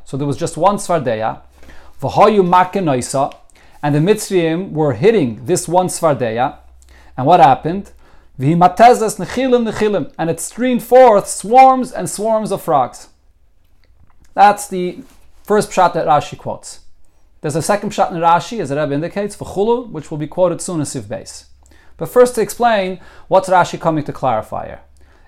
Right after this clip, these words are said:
In Pashtos, so this simply is the Rashi Oisen zu Bavaranen.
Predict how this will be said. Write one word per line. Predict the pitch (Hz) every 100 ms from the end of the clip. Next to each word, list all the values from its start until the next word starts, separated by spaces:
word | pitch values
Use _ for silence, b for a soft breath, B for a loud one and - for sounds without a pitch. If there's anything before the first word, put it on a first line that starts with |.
| 135
In | -
Pashtos, | 160 175 - 143 139 135 131 131 - -
so | - 135
this | 131
simply | - - - 208 208 139 135 131 131 b b b
is | 131
the | 135
Rashi | 139 175 - 143
Oisen | 165 190 175 135
zu | 143
Bavaranen. | 127 120 139 165 180 135 131 131 131